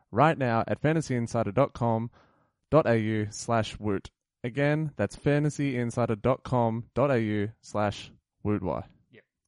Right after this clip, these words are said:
Speaker 1: You
Speaker 2: Woot Y. Sorry, I forgot to add the Y onto the, uh, <laughs> link. So don't go to fantasy insider dot com dot A U slash woot to, uh, Fantasy
Speaker 1: That's just a
Speaker 2: Insider.
Speaker 1: pick of me.
Speaker 2: Yeah.
Speaker 1: <laughs>
Speaker 2: So, yeah, not good.
Speaker 1: Woot Y.
Speaker 2: If you want pics of just, of Woot's nudes, just go to that website.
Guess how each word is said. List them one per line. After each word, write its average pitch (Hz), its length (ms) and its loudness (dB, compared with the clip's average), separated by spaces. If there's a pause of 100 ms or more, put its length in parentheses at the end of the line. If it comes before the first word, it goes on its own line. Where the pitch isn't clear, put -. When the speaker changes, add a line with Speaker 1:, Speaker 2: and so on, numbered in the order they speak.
(160)
Speaker 1:
You 110 80 -12
Speaker 2:
Woot - 160 -12
Y. 196 160 -16 (400)
Sorry, 127 240 -4 (160)
I 139 100 -8
forgot 135 280 -4
to 127 100 -8
add 117 100 -10
the 117 80 -8
Y 107 200 -8
onto 101 120 -4 (220)
the, 208 320 0
uh, - 80 -10 (200)
<laughs> - 220 -20
link. 113 320 -14
So 107 180 -12 (300)
don't 240 220 0
go 226 120 0
to 180 80 0
fantasy 156 420 -6
insider 139 280 -2
dot 135 160 -6
com 139 180 -6
dot 131 120 -2
A 123 80 -4
U 123 140 -4
slash 120 340 -10
woot 131 260 -4 (280)
to, 127 260 -4
uh, 120 100 -2
Fantasy 139 260 -6
Speaker 1:
That's 120 180 4
just 123 100 0
a 135 60 0
Speaker 2:
Insider. 120 140 2
Speaker 1:
pick 143 200 0
of 151 60 2
me. 98 320 2 (200)
Speaker 2:
Yeah. 117 160 -4
Speaker 1:
<laughs> - 20 -2
Speaker 2:
So, - 920 6 (380)
yeah, 156 80 -8 (480)
not 135 140 -4
good. 135 260 -2
Speaker 1:
Woot 165 220 12
Y. 117 340 12 (280)
Speaker 2:
If - 80 -16
you 135 80 -6
want 160 160 -6
pics - 280 -8
of 127 320 -12
just, 143 260 -12
of 143 160 -6 (160)
Woot's 147 400 -4
nudes, 165 440 -4
just 139 200 -12
go 127 140 -6
to 123 80 -8
that 131 180 -6
website. 143 500 -10